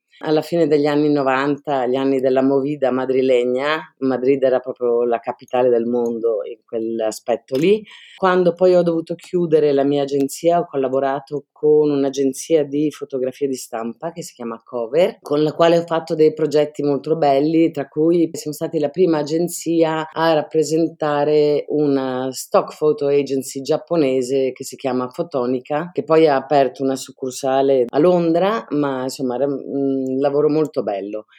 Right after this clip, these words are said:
Dopo Madrid ho ripreso a viaggiare, a Madrid ho conosciuto mio marito, eh, ho sposato un olandese con cui ho avuto tre figlie, due nate a Madrid e una nata a Londra, quindi vi dà già un po' un'idea,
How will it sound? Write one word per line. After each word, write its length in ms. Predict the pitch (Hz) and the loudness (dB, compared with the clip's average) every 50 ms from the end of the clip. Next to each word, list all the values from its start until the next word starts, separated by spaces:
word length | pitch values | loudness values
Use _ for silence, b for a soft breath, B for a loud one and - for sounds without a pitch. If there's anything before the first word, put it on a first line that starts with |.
| b b b b b | b b b b b
Dopo 420 | b 160 151 139 202 208 190 - 160 | b -14 0 4 4 4 4 2 -2
Madrid 460 | 156 151 143 147 147 151 143 123 120 - - | -2 0 2 2 2 2 0 -2 -4 -10 -6
ho 60 | - 147 | -4 0
ripreso 560 | 143 143 143 - 131 131 127 123 131 135 123 | 0 0 -2 -2 -4 -2 -2 -2 -2 -2 -2
a 60 | 123 | -4
viaggiare, 540 | 123 139 160 156 151 170 165 160 160 170 185 | -2 -2 -2 -2 0 -2 0 0 2 2 2
a 40 | 196 | 2
Madrid 320 | 190 160 143 151 151 143 139 | 2 2 4 4 4 4 2
ho 60 | 127 | -2
conosciuto 520 | - 139 135 131 127 - - - - 123 | -2 -4 -6 -6 -6 -8 -14 -12 -8 -6
mio 140 | 123 123 120 | -6 -4 -4
marito, 640 | 120 120 123 120 120 107 - _ 170 185 196 196 180 | -4 -4 -4 -6 -8 -8 -6 _ 0 2 2 2 0
eh, 440 | - - 160 156 160 156 156 156 156 | 0 -2 0 0 2 2 2 2 4
ho 180 | 156 160 170 175 | 4 4 2 2
sposato 540 | 175 - - 156 143 156 139 131 - - | 0 0 -2 0 2 2 0 0 -2 -4
un 100 | 139 131 | -4 -2
olandese 840 | 123 120 120 120 120 113 110 107 110 110 117 143 165 202 254 254 233 - _ _ _ _ _ _ _ | -2 -2 -2 -2 0 0 2 2 0 0 0 0 0 0 0 -4 -8 -12 _ _ _ _ _ _ _
con 120 | 139 131 | -8 -4
cui 160 | 123 143 147 | 0 0 2
ho 80 | 143 139 | 2 2
avuto 300 | 135 135 131 127 - 117 | 2 0 -2 -6 -6 -8
tre 200 | - 143 - - | -4 -2 -2 -2
figlie, 760 | - - 131 117 113 117 120 127 151 180 208 240 226 - _ _ _ | -2 -2 -4 -4 -4 -4 0 2 4 4 4 2 -2 -10 _ _ _
due 320 | _ 123 120 135 151 139 | _ -10 -4 -2 0 0
nate 280 | 120 123 123 123 123 123 | 0 -2 -4 -6 -6 -6
a 40 | 117 | -4
Madrid 520 | 120 120 120 127 127 131 127 123 120 - | -4 -2 0 2 4 4 4 2 0 -6
e 200 | - - 117 127 | -6 -2 0 2
una 220 | 131 135 139 131 | 2 2 2 0
nata 280 | 120 120 117 113 - 131 | 0 -2 -4 -4 -4 -4
a 20 | |
Londra, 680 | 123 127 131 127 117 113 117 117 131 147 175 208 190 - _ _ _ | -2 0 0 0 0 -2 -2 0 0 0 0 -2 -4 -10 _ _ _
quindi 280 | _ - 101 95 95 - | _ -10 -10 -10 -10 -14
vi 100 | _ 117 | _ -14
dà 220 | 107 113 110 110 110 | -8 -6 -6 -6 -6
già 200 | 110 113 107 101 | -8 -8 -8 -8
un 160 | 101 104 98 | -8 -10 -10
po' 160 | _ 110 104 | _ -10 -8
un'idea, 600 | 101 110 120 127 143 151 151 151 160 196 196 - | -8 -6 -2 0 2 2 4 2 2 0 -4 -10